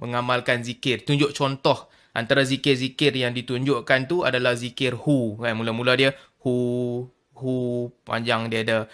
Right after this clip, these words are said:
dia ada lama sikit, lepas tu semakin lama semakin laju, hu, hu, hu. Saya pun tak nak komen panjang lah tentang bab ni, saya dah komen sebelum ni.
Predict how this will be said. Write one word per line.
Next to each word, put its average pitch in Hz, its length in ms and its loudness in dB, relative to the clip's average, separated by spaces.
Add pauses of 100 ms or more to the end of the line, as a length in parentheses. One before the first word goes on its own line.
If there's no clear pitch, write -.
(240)
dia 110 140 -4
ada 113 60 2 (100)
lama 131 220 2
sikit, 139 240 2
lepas 131 100 2
tu 151 100 2
semakin 143 280 2
lama 160 160 6
semakin 151 320 2
laju, 143 320 6
hu, 143 200 8 (120)
hu, 156 120 6 (120)
hu. 151 140 6 (600)
Saya 135 320 10
pun 143 240 8
tak 127 160 8
nak 131 160 4
komen 131 240 0
panjang 131 240 4
lah 131 80 2
tentang 131 320 2
bab 127 140 2
ni, 165 100 -2
saya 160 180 6
dah - 60 2
komen 156 320 4
sebelum 139 240 4
ni. 143 300 -2